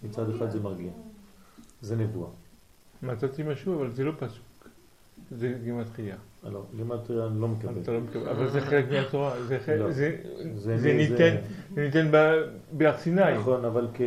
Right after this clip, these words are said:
Speaker 1: כסוכריה בסופו
Speaker 2: כן,
Speaker 1: של
Speaker 2: פרפר,
Speaker 1: דבר.
Speaker 2: פרפרות.
Speaker 1: רק לא, לא, לא, לא עושים שיעורים עם גימטריה.
Speaker 2: התעוררות האדם, גימטריה,
Speaker 1: כן.
Speaker 2: כלל ישראל בתשובה. זה לא מספיק?
Speaker 1: זה,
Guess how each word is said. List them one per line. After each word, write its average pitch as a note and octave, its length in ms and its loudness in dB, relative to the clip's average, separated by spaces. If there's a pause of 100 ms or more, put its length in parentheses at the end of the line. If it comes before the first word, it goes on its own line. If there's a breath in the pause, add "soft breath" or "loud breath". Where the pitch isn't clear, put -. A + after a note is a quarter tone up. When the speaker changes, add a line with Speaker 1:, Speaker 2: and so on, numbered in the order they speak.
(160)
Speaker 1:
כסוכריה B2 640 4
בסופו D3 580 6
Speaker 2:
כן, - 60 8
Speaker 1:
של C#3 100 6
Speaker 2:
פרפר, B2 180 12
Speaker 1:
דבר. F#2+ 200 8
Speaker 2:
פרפרות. C#3 640 2 (560)
Speaker 1:
רק C3+ 240 4
לא, C#3+ 200 4
לא, D3+ 180 6
לא, D#3 160 8
לא D#3 60 8
עושים D#3 260 2
שיעורים A#2+ 300 2
עם A2+ 60 2
גימטריה. A2 300 8
Speaker 2:
התעוררות D#3+ 340 10
האדם, C#3 560 8 (420)
גימטריה, C3 600 0 (380 loud breath)
Speaker 1:
כן. A2+ 120 -12
Speaker 2:
כלל D3+ 160 6
ישראל C#3+ 360 0
בתשובה. A2 480 -2 (220)
זה A2 60 -6
לא A#2 60 -2
מספיק? C3+ 340 -4 (300)
Speaker 1:
זה, E3 120 -6